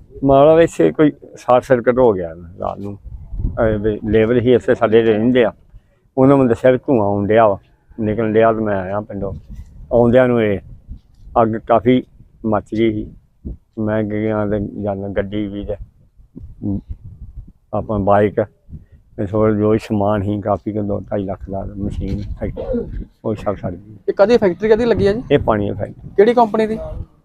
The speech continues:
Speaker 1: ਪੰਜਾਬ ਐਕਵਾ ਦੀ।
Speaker 2: ਪੰਜਾਬ ਐਗਰੋ ਦੀ?
Speaker 1: ਹਾਂ।
Speaker 2: ਹਾਂਜੀ, ਫਿਰ ਤੁਸੀਂ ਮੌਕੇ ਤੇ ਫਾਇਰ ਬ੍ਰਿਗੇਡ ਨੂੰ ਕਾਲ ਕੀਤੀ ਜੀ?
Speaker 1: ਹਾਂਜੀ, ਫਾਇਰ ਬ੍ਰਿਗੇਡ ਆਇਆ ਫਿਰ ਡ-, ਡਿਲੀਵਰ ਨੂੰ ਬਾ-, ਸਾਢੇ ਕੁ ਬਾਰਾਂ ਵਜੇ।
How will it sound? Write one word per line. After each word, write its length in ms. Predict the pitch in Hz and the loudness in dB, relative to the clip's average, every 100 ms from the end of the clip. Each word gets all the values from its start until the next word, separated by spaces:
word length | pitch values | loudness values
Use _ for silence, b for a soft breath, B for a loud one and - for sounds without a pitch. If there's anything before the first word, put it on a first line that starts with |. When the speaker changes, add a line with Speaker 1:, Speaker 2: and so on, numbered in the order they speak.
| _ | _
Speaker 1:
ਪੰਜਾਬ 240 | 123 117 | 2 4
ਐਕਵਾ 260 | 107 - 101 | 2 0 -10
ਦੀ। 100 | 110 | -12
Speaker 2:
ਪੰਜਾਬ 560 | 117 _ - 165 170 190 | -20 _ -2 2 4 4
ਐਗਰੋ 260 | 180 180 | 2 0
ਦੀ? 100 | 175 - - | -2 -8 -14
Speaker 1:
ਹਾਂ। 100 | 117 113 - - - | -18 -18 -18 -4 2
Speaker 2:
ਹਾਂਜੀ, 340 | 170 165 160 | 6 6 4
ਫਿਰ 180 | 151 175 | 2 0
ਤੁਸੀਂ 200 | 202 196 | 2 4
ਮੌਕੇ 240 | 180 190 | 4 4
ਤੇ 60 | 196 202 196 175 165 - _ | 4 4 4 -2 -14 -16 _
ਫਾਇਰ 160 | 170 180 | 2 4
ਬ੍ਰਿਗੇਡ 240 | 190 190 | 4 2
ਨੂੰ 100 | 185 | 2
ਕਾਲ 160 | 185 175 | 2 2
ਕੀਤੀ 220 | 175 208 | 2 -2
ਜੀ? 60 | 202 | -2
Speaker 1:
ਹਾਂਜੀ, 300 | 117 101 98 101 _ | -2 -2 -6 -12 _
ਫਾਇਰ 140 | - 151 | 2 4
ਬ੍ਰਿਗੇਡ 280 | 160 147 143 | 6 6 6
ਆਇਆ 280 | 117 123 | 6 4
ਫਿਰ 140 | 131 123 | 4 0
ਡ-, 300 | 110 110 110 - | -2 -4 -6 -6
ਡਿਲੀਵਰ 280 | 107 107 104 | -4 -4 -4
ਨੂੰ 160 | 101 95 _ _ _ - | -8 -12 _ _ _ -12
ਬਾ-, 160 | 101 107 | -8 -6
ਸਾਢੇ 240 | - 110 | -2 0
ਕੁ 120 | 117 | 0
ਬਾਰਾਂ 220 | 101 98 98 | -2 -2 -2
ਵਜੇ। 200 | 92 | -4